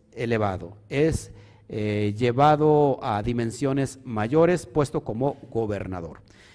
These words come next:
Entonces, ¿qué significa? Vamos a ver la primer tabla para que la vayamos viendo ahí en pantalla. Desgra-, desafortunadamente,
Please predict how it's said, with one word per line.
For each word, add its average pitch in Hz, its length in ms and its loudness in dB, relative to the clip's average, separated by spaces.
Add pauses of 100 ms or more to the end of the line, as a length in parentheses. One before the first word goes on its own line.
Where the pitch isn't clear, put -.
Entonces, 127 340 -8
¿qué 151 140 0
significa? 175 1000 0
Vamos 175 420 -2
a 160 60 2
ver 151 160 2
la 143 160 2
primer 127 520 -2 (360)
tabla 117 520 0 (360)
para 113 180 -4
que - 80 -8
la 120 100 -2
vayamos 135 680 -2
viendo 127 440 0
ahí 120 140 2
en 120 100 -4
pantalla. 117 540 -2
Desgra-, 110 360 -6
desafortunadamente, 123 1200 -2